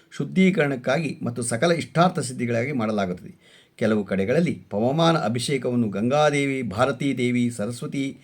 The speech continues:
ಮತ್ತು ಅಗ್ನಿದೇವರಿಗೂ ಅರ್ಪಿಸಲಾಗುತ್ತದೆ. ಒಟ್ಟಾರೆ ಪವಮಾನ ಅಭಿಷೇಕವು ಹಿಂದಿನ ಜನ್ಮಗಳ ಪಾಪವನ್ನು ನಿವಾರಿಸಲು ಮತ್ತು ಸಮೃದ್ಧಿಯನ್ನು ತರಲು ಸಹಾಯ ಮಾಡುತ್ತದೆ ಎಂದು ನಂಬಲಾಗಿದೆ. ವಿಷ್ಣು ಅಥವಾ ಕೃಷ್ಣದೇವರಿಗೆ ಬೇರೆ ಯಾವ ಸೇವೆ ಉತ್ತಮ?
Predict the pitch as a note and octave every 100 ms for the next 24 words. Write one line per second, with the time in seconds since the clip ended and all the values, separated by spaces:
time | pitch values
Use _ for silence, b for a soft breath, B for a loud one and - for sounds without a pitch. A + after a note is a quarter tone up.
0 | b b A#2+ A#2 A2 B2 D#3+ D3 C3+ B2
1 | A#2+ B2 - B2 A#2+ B2 A2 G#2 G2 F2
2 | - b b b b - F#2 G#2 G2 F#2+
3 | - _ _ - F#2 A#2 D3+ F3+ D#3+ B2+
4 | A#2+ A2+ A2+ G2+ F#2+ G2 C3 F#3 E3 C3+
5 | B2 A#2+ A2 F#2+ G2+ A#2 C#3+ B2+ A2+ G2+
6 | G2+ F#2+ G2 F#2+ F#2 F#2 F2 B B B
7 | - C#3+ F3 D#3 D#3+ C#3+ A#2+ A#2 G2+ G2
8 | G2 A#2 C#3 A2 G2+ F#2+ F#2 D#3 B2+ G2
9 | F#2 F2 E2 - b b b b - D3
10 | - G3 F3+ E3+ D3 B2 - E3 D#3 D3
11 | C3+ A2+ C3+ D3+ C3 B2+ D3+ D#3 - D3+
12 | C3 B2+ A#2 A#2